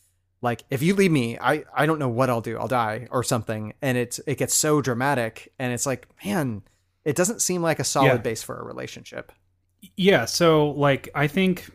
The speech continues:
Speaker 2: this is firmly low art.
Speaker 1: Well,
Speaker 2: And
Speaker 1: what I wanna ask is, is it good for kids? No, I, I don't, like, not in the puritanical, moralistic sense. Like, is this good for kids to see? But can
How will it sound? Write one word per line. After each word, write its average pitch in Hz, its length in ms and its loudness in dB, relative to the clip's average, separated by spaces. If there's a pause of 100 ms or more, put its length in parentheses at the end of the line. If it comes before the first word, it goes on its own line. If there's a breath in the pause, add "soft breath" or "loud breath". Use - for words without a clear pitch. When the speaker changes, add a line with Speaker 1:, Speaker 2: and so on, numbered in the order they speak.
(160)
Speaker 2:
this 160 200 2
is 147 220 4
firmly 147 720 4
low 123 380 2
art. 117 520 -6
Speaker 1:
Well, - 240 0 (220)
Speaker 2:
And 127 460 0
Speaker 1:
what 180 120 2
I 202 120 4
wanna 294 160 -2
ask 120 280 -2
is, 117 220 0
is 135 140 0
it 160 260 -4
good 190 280 0 (340)
for 185 480 0 (360)
kids? 185 680 -2
No, 185 180 2
I, 175 300 4
I 175 40 10
don't, 180 240 2
like, 160 180 4
not 175 140 0
in 156 60 -4
the 123 140 2
puritanical, 123 840 -2
moralistic 123 580 0
sense. 110 380 -4
Like, 117 220 -4
is 123 180 0
this 120 180 -2
good 117 180 -2
for 113 120 -6
kids - 240 -6
to 113 80 -8
see? 110 340 -2 (400 loud breath)
But 127 260 0
can 170 580 -2